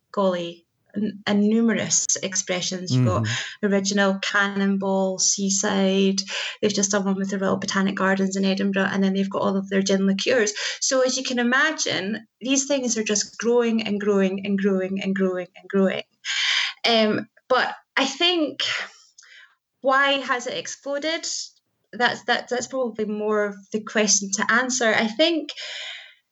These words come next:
Speaker 1: none of us live the, uh, a life how we used to. It, you know, someone has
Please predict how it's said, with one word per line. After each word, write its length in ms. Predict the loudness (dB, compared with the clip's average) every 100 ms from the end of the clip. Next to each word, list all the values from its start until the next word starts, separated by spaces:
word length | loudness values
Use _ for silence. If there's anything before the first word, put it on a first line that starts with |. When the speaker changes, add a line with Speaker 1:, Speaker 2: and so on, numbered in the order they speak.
| _ _ _
Speaker 1:
none 340 | 0 4 4 2
of 140 | 2
us 280 | 0 0 -2
live 540 | 0 2 2 -2 -8 -16 -12 -4
the, 200 | -4 -2 0
uh, 140 | -2 -4 -16 -14 -14 -14 -14 -2
a 60 | 2
life 320 | 4 2 0
how 100 | -2
we 220 | -2 -4 -4
used 380 | -4 -2 0 0
to. 80 |
It, 480 | 0 0 -2 -2 -2
you 80 | -2
know, 180 | 0 0
someone 320 | 0 0 0
has 240 | 0 -2